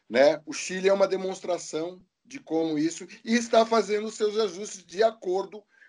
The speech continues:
com as atuais escolas liberais. O Chi-, o Chile não virou um, um, um país de esquerda, apesar de ter um governo de centro-direita,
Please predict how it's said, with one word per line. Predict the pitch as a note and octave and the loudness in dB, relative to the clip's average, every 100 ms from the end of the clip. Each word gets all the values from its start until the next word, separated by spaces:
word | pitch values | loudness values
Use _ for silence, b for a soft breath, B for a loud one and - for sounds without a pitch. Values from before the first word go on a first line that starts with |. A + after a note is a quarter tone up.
| _ | _
com | |
as | E3 D#3+ | -4 0
atuais | F3 E3+ D#3+ D#3 F3 F3 | -2 0 0 0 -2 -6
escolas | F#3 - F3+ F3 F3+ | -14 -14 -6 -4 -4
liberais. | F3+ G3 A3 F3 E3 B2+ | -8 0 2 4 2 -2
O | |
Chi-, | - F3 E3+ | -12 -12 -12
o | |
Chile | - G#3 A3 | -16 -10 -6
não | A3 G3+ | -6 -6
virou | D#3+ D#3+ A#3 | -4 -2 -2
um, | A#3 A#3 _ F3 | -4 -10 _ -12
um, | C#3+ B2+ b b b _ | -8 -8 b b b _
um | C#3+ D3+ D3+ D3 C#3+ C3+ C3 B2+ B2 A#2+ A#2 A2+ G#2+ | -2 0 0 0 0 0 -2 -4 -8 -8 -6 -6 -2
país | B2+ B2 B2 A#2 G#2+ - - B B B _ | 4 4 4 2 0 -4 -16 B B B _
de | F#2+ C#3+ | -2 2
esquerda, | C#3 - - E3+ G#3+ C3 A2+ | 2 0 4 6 6 4 -4
apesar | G#2 C#3+ C3 D#3+ F3 | -2 -4 2 4 4
de | D#3 | 2
ter | D#3 | -10
um | C#3+ C#3 | -10 -10
governo | A#2+ A#2+ A2+ | -10 -8 -10
de | A2+ D#3 | -8 -10
centro-direita, | - - F3 F#3+ E3 A#2+ A2+ G#2 G#2 C#3+ - | -10 -6 -4 -6 -10 -16 -16 -8 -8 -8 -12